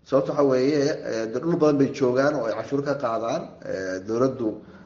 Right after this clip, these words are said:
eh, xamar keliya un bay canshuur ka qaadaa dowladda dhexe. En, eh, iyo xataa dowlad goboleedyadu qaarkood xataa canshuurba aan qaadinba. Lacagta ay qaaddo, eh, Shabaab ayaa ka badan ayaa la yidhaahdaa. Marka, eh, haddii dalka laga xoreeyo marka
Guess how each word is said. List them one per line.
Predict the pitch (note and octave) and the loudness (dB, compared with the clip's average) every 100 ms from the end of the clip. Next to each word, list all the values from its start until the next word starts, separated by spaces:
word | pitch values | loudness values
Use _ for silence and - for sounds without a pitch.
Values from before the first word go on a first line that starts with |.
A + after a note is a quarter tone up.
| - | -16
eh, | - | -10
xamar | - C3 C3+ C3+ | -4 2 2 2
keliya | C3+ C3+ | 2 2
un | |
bay | B2 | 2
canshuur | G#2+ - B2+ | -2 -4 -6
ka | C3 | -4
qaadaa | A#2 G#2 G#2+ | -2 -2 -2
dowladda | A2+ A#2+ A2 | -4 -4 -2
dhexe. | G2 G#2 F3+ - - - - - - - | -2 -2 -2 -6 -18 -20 -20 -20 -20 -12
En, | - A#2+ A#2+ A#2 A#2 A#2+ A#2+ - - _ _ _ _ _ _ | 0 2 4 2 -2 -6 -10 -14 -20 _ _ _ _ _ _
eh, | - A2 A2+ B2+ D#3 | -8 -6 -6 -2 2
iyo | G3+ | 2
xataa | G#3+ G#3+ F3+ | 2 2 2
dowlad | D#3+ D#3 C#3+ | 2 2 2
goboleedyadu | D3+ D3+ D#3 F#3+ E3 | 2 2 4 2 2
qaarkood | E3+ F3 - D3 | 0 -2 -4 -8
xataa | - C3 | -6 -6
canshuurba | C3 - G3 - | -4 0 2 2
aan | B2+ B2 | 0 0
qaadinba. | A#2+ A#2+ C#3 A#2 F#2 - - - _ _ - | 0 0 0 -2 -4 -6 -20 -20 _ _ -8
Lacagta | A2+ E3 E3+ D3+ | -4 -2 0 0
ay | C3 | 4
qaaddo, | B2+ A#2+ B2 A#2+ A#2+ | 2 2 0 -4 -4
eh, | - A2+ | -4 -4
Shabaab | D3 C3+ | 0 2
ayaa | C3+ A#2+ | 4 2
ka | B2+ | -2
badan | A#2+ A2 | -4 -4
ayaa | A#2+ A#2 | 0 0
la | G#2+ | 0
yidhaahdaa. | G2+ G2+ A2+ D#3+ - - - - - | -2 -2 -2 -4 -6 -16 -20 -20 -4
Marka, | D3+ E3+ F3 - - - - - _ | -2 2 0 0 -8 -18 -20 -20 _
eh, | B2+ C3 C3 B2+ B2 - | 2 4 6 4 0 -4
haddii | C#3+ C#3+ A3+ | -6 -4 -4
dalka | G#3+ G#3+ F3+ | -2 -2 4
laga | D#3+ F3 | 4 2
xoreeyo | F3 D#3 C3 B2 G#2+ | 0 4 4 4 0
marka | G#2+ G#2+ - | -4 -6 -12